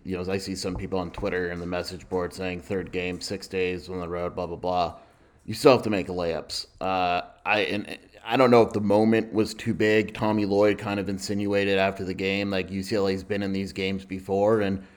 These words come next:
this team really hasn't been." You know, they haven't been in this big game, and U C L A's experience kinda paid off. But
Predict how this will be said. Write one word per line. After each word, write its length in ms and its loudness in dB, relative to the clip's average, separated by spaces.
this 340 -2
team 220 0
really 560 2
hasn't 480 0
been." 240 -4
You 100 -2
know, 100 -2
they 140 2
haven't 340 2
been 160 0
in 120 -2
this 160 -6
big 320 -4
game, 360 -2
and 220 0
U 100 0
C 160 -2
L 140 4
A's 200 0
experience 640 -4
kinda 540 -2
paid 240 2
off. 400 2
But 300 0